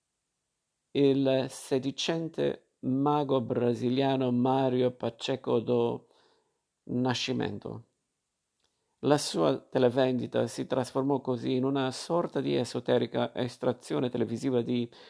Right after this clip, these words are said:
numeri del lotto, promessi dal mago dietro congruo compenso nella vendita di talismani e amuleti volti a scacciare le influenze maligne.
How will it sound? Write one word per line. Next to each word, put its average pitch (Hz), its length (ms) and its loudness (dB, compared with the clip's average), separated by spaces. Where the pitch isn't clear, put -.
numeri 131 440 4
del 127 240 4
lotto, - 540 -4
promessi 139 420 2
dal 120 260 6
mago 127 440 2
dietro 127 580 0
congruo 127 640 2
compenso 123 840 -4
nella 127 280 2
vendita 135 600 2
di 123 120 -4
talismani 127 720 0
e 123 40 0
amuleti 123 680 0
volti 123 720 -2
a 127 440 2
scacciare 151 800 2
le 131 100 2
influenze 131 680 -2
maligne. 131 880 -2